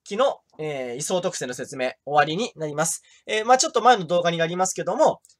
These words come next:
えー、電動機の時の位相特性、それと今回の時の、今回の発電機の位相特性。これどちらも押さえておくと、えー、いろんな応用問題に対応できるようになりますので、えー、ぜひ、えー、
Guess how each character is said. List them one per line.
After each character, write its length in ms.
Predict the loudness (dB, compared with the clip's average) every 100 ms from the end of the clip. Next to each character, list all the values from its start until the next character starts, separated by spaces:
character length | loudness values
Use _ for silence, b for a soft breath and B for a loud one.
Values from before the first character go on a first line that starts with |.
| _
え 180 | -8 -2
ー、 40 |
電 220 | 0 0 -2
動 140 | -2
機 80 | -2
の 100 | -4
時 220 | -4 0
の 180 | 0 0 _
位 80 | -6
相 160 | -4
特 180 | -4 -8
性、 240 | -8 -10 -12 -10
そ 100 | -8
れ 80 | 2
と 300 | 2 2 2
今 180 | 2 4
回 140 | 0
の 80 | 0
時 220 | -4 -2
の、 160 | -2 -2 _ _ -8
今 180 | -6 0
回 160 | 2
の 180 | 2 -4 -6
発 300 | -4 -4 -2
電 180 | -4 -2
機 140 | -2
の 160 | -2 -2 -10
位 60 |
相 180 | -6 -4
特 160 | -6 -8
性。 220 | -10 -10 b b b b
こ 60 | -2
れ 100 | 2
ど 140 | 2
ち 120 | 4 6
ら 120 | 6
も 220 | 4 2
押 200 | 0 4
さ 40 | 4
え 80 |
て 100 | 4
お 80 | -4
く 60 | 0
と、 280 | 0 0 -4 _ -6
え 140 | -2
ー、 0 |
い 100 | 2
ろ 140 | 4 4
ん 80 | 4
な 100 | 4
応 140 | 4
用 120 | 2
問 200 | 2 2
題 160 | 2 2
に 120 | -4 _
対 240 | 0 0
応 100 | -4
で 100 | -6
き 120 | -6 -6
る 40 |
よ 60 | -6
う 20 |
に 80 | -6
な 80 |
り 120 | -6 -6
ま 100 | -6
す 120 | -8
の 120 | 2
で、 240 | 2 2 _ _
え 120 | -4
ー、 20 | 0
ぜ 100 | 0
ひ、 220 | -2 -12 _
え 520 | -14 -12 -10 -12 -16
ー、 100 | _